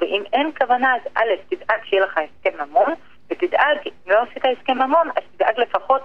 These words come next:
להפריד את הרכוש הזה, ולא, ולא, ולא להכניס אותו לפול השיתוף. זאת אומרת, ב-, בעוד שבמזונות, ובעוד ש-, שבירושות אתה יכול לקבל ב-, בקלות, אוקיי?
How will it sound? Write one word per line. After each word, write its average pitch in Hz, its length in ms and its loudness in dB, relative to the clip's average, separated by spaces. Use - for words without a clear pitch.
להפריד 190 480 2
את 285 140 0
הרכוש 180 420 0
הזה, 196 240 2
ולא, 202 240 4
ולא, 220 260 2
ולא 202 200 4
להכניס 254 440 0
אותו 254 180 2
לפול 214 320 0
השיתוף. 190 600 0
זאת - 120 -18
אומרת, 269 180 4
ב-, 214 40 4
בעוד 233 340 4
שבמזונות, 220 800 2
ובעוד 185 340 2
ש-, - 40 0
שבירושות 175 720 0
אתה - 140 -2
יכול 214 300 -2
לקבל 208 320 0
ב-, 170 220 0
בקלות, 190 460 0
אוקיי? 277 320 2